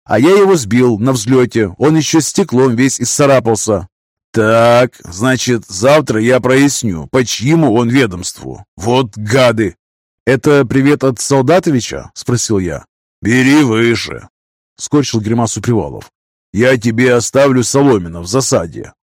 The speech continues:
Он тут улики соберет, которые не дособрали, и вообще поживет пару дней. Все равно у него выходные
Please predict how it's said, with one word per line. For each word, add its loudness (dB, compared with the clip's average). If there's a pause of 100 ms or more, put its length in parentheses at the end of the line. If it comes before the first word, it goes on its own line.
(160)
Он 2
тут 0
улики 2
соберет, -2
которые 2
не 0
дособрали, -2
и 0
вообще -2
поживет 0
пару 2
дней. -6
Все -2
равно 2
у 2
него 2
выходные -2